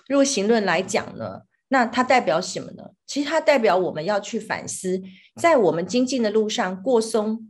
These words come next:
过紧、过松就散漫了，对不对？过紧呢，你也不会真的精进，因为你就产生了一种反抗的心理了。所以这种过松过紧，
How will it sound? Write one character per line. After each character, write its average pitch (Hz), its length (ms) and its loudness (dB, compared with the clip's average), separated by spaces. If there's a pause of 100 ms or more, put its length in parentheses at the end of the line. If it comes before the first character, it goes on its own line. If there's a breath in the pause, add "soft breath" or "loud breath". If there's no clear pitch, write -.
过 240 200 2
紧、 - 420 -8 (220)
过 285 160 0
松 254 200 -2
就 247 120 -2
散 - 300 -4
漫 170 180 -4
了， - 160 -12
对 220 80 0
不 202 60 -4
对？ 190 340 4 (120)
过 311 140 2
紧 180 240 -2
呢， 175 240 0 (180)
你 196 120 -4
也 190 100 0
不 180 180 -4
会 208 160 2
真 214 160 -2
的 202 100 0
精 185 220 -6
进， 180 180 -8
因 - 80 -2
为 277 60 2
你 247 60 4
就 214 80 4 (180)
产 - 200 -4
生 240 160 -2
了 226 80 0
一 214 80 -2
种 202 220 -2 (260 loud breath)
反 139 200 -2
抗 220 260 0
的 185 80 -2
心 185 280 -4
理 165 160 -6
了。 - 220 -8 (260 soft breath)
所 - 160 -2
以 311 100 2
这 - 100 -6
种 196 220 2
过 254 180 4
松 240 260 0
过 240 220 2
紧， 151 340 -10